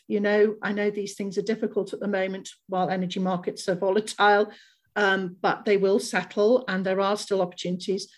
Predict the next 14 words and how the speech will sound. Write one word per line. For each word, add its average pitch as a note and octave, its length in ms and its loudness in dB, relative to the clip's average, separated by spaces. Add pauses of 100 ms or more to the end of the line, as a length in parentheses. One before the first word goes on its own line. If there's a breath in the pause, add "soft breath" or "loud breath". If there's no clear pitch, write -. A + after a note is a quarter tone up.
(160 soft breath)
Could C#4 160 0
you C4 80 6
invest B3+ 460 4
in A#3 100 6
renewable F3+ 400 0
energy? E3 380 -4
You F3+ 100 0
know, F#3+ 120 0
the F3+ 100 -6
prices G3 440 -6
are G#3 140 -2
coming F3+ 380 -6
down. D#3+ 460 -4 (460)
Um, G#3 360 2